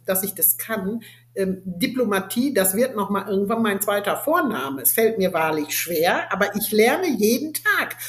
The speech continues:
Und durch jeden Fehler, den ich gemacht habe und noch machen werde, lerne ich dazu. Glauben Sie mir, auch in der Politik haben die gesagt,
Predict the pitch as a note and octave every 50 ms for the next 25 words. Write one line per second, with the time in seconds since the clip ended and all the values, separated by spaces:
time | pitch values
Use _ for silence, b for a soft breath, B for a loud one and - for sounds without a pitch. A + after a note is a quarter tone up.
0 | B B B C#4+ C4 A#3 B3 C#4+ C#4 A#3 A3+ - B3+ D4+ F4+ G4+ G#4 G4+ G4+ G4
1 | G4 - - E4+ F4 F4 F4 E4+ E4+ E4 E4 C4+ A#3+ C4 C4 C#4 C#4 - - B3
2 | A#3 - - A3 G#3 F#3+ G3+ - - - - - - D#4 D4+ D4 D4 D4 - -
3 | A#3+ A3+ G#3+ A3 G#3+ G#3+ - G3+ G3+ G3 G3 F#3+ E3+ D#3 D3 D3+ F#3+ B3+ D#4 E4
4 | D#4+ A#3+ F3 D#3+ F#3 - - B B B B B - G3 G#3 G#3 F#3+ F3 F3 F3+
5 | F#3+ F#3 F#3+ F#3+ F3+ - - - - D3 C#3+ - - - F4 D4+ G3 D3 B B
6 | B B B B - E4+ E4+ F4+ F4+ E4 C4 D4 C4+ C4+ C4 A#3 A#3 A#3 A3+ A#3+
7 | A#3 A#3+ A#3 A3+ - A3+ G#3+ A3 A3+ A3 D#4+ - - - B3 A3+ A3+ A3 G#3 F#3
8 | G3+ F#3+ G3+ G#3 A3+ - - - B